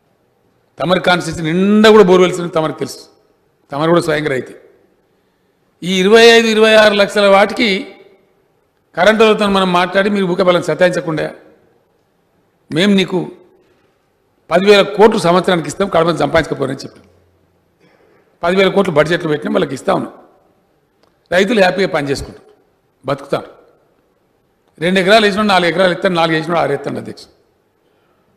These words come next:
ఆ లోకమంతా తెలిసి ఇలా తెలంగాణలో. అధ్యక్ష, ఇది ఒక్కటే కాదు, మన వరద కాలువ మీద, కాకతీయ కాలువ మీద ఓ పది, పదిహేను వేల మోటార్లు ఉంటాయి,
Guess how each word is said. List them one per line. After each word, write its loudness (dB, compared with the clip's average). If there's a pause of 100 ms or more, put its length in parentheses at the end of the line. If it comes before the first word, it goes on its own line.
ఆ -14
లోకమంతా 4
తెలిసి 0
ఇలా 0
తెలంగాణలో. -4 (1400)
అధ్యక్ష, 0
ఇది 2
ఒక్కటే 2
కాదు, 2 (1500)
మన 2
వరద 4
కాలువ 4
మీద, 0
కాకతీయ 0
కాలువ 0
మీద -2 (840)
ఓ -6
పది, 0
పదిహేను 0
వేల 2
మోటార్లు 0
ఉంటాయి, -8